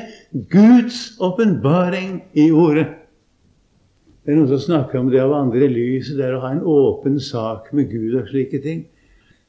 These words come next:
Ja, det er godt og vel å ha en åpen sak med Gud, men du kommer ikke i lyset av den grunn. Du må ha Jesus. Du må ha det som er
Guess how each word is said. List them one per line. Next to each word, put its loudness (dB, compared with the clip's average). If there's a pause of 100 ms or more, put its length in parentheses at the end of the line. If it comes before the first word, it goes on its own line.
Ja, 0
det 2
er -2
godt 2
og 4
vel 4
å 2
ha 0
en 2
åpen 0
sak -4
med 0
Gud, 0 (160)
men 2
du 4
kommer 0
ikke -4
i 0
lyset -2
av -4 (140)
den 0
grunn. 2 (1200)
Du 2
må 2
ha 0
Jesus. -2 (760)
Du 2
må 0 (300)
ha -2 (440)
det 0 (580)
som -2
er 0